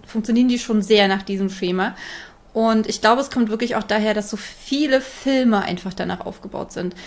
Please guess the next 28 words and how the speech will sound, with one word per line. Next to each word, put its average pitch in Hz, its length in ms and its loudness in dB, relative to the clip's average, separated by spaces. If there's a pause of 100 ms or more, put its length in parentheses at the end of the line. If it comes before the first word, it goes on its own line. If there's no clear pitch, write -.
(100)
Gar 214 140 2
nicht 254 140 2
jetzt 262 120 -2
unbedingt 214 540 -2
Bücher, 269 320 -2 (160)
aber 220 220 2
halt 220 120 0
auch 220 120 -4
so 220 180 -6 (100)
wahnsinnig 226 480 2
viele 214 220 0
Filme, 214 440 4
d-, 185 180 -6
die, 208 480 -4 (360)
ähm, 196 520 0
die 214 220 -2
ja 220 180 6
halt 214 160 2
auch, - 100 -4 (720)
die 220 80 -2
das 220 140 2
irgendwie 214 240 -2
teilweise 214 360 0
mehr 202 160 4
brauchen, 196 460 -4
glaube 302 320 0
ich 330 160 -4
auch, 330 260 -4